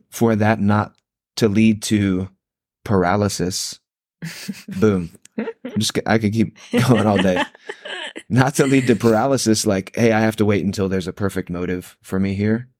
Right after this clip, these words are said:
Speaker 1: But for us to just know and acknowledge that by God's grace,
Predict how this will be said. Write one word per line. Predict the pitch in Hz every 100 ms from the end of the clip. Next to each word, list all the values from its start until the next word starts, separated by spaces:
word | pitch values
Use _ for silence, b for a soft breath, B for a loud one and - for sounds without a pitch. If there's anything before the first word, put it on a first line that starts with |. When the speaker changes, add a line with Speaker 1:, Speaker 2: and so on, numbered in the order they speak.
| _ _ -
Speaker 1:
But | 95 95 -
for | 123
us | 120
to | 113
just | 107 113
know | 101 110 110
and | 101
acknowledge | 92 101 101 90
that | 87 -
by | 104
God's | 113 110 95
grace, | 101 98 - -